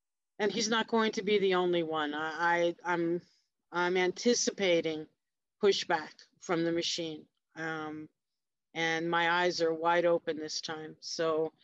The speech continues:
um, I, I can, I'll be able to answer your question, um, much more fully and on, and with concrete <laughs> information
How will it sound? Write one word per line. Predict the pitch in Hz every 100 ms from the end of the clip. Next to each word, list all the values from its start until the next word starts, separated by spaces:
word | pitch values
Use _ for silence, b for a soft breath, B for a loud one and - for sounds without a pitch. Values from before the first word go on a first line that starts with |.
| b b -
um, | 156 160 160 160 156 - _ 165
I, | 165 165 - 135
I | 175
can, | 196 180
I'll | 180 185
be | 180 202
able | 196 190
to | 180
answer | 170 165 - 170
your | 170 170
question, | - 170 170 - 165 160 156 _ _ _ _ -
um, | 160 160 160 156
much | 180 180 - 175
more | 175 165 165
fully | - - 180 175 170 156
and | 165 160 160
on, | 160 165 165 156
and | 165 160 160 160 - 196
with | 175 185
concrete | - 208 190 - 208 208 185 -
<laughs> | 160
information | 175 180 160 175 170 185 175 165